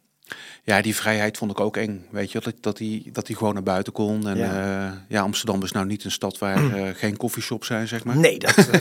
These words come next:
Speaker 1: <laughs>
Speaker 2: dat is ze-, <laughs> dat is zeker, ja.
Speaker 1: Dus dat vond ik wel, eh, redelijk spannend.
Speaker 2: En hoe ging jij, hoe ga je dan om met die spanning? Was je dan,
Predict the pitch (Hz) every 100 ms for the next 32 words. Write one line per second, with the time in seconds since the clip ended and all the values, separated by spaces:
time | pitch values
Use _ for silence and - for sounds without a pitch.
0 | - 160 165 208 202 - 160 - - 185
1 | - 190 127 - - - - - - 110
2 | 104 - 120 123 127 170 160 143 113 104
3 | - _ _ - - - - - 127 139
4 | 131 131 117 110 110 110 107 110 - -
5 | 120 90 - 135 143 - 165 160 165 156
6 | 147 147 147 143 143 151 143 131 - 131
7 | - - 135 131 117 123 - 113 113